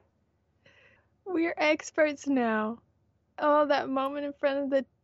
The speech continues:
tree where Sang-tae says, "You're not,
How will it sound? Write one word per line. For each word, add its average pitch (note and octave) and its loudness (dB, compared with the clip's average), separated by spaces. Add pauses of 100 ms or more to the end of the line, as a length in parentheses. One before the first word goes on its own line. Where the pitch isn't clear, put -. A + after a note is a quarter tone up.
tree B3+ -2
where B3 2
Sang-tae A#3 -2
says, A3 -4 (220)
"You're A3 0
not, A3 2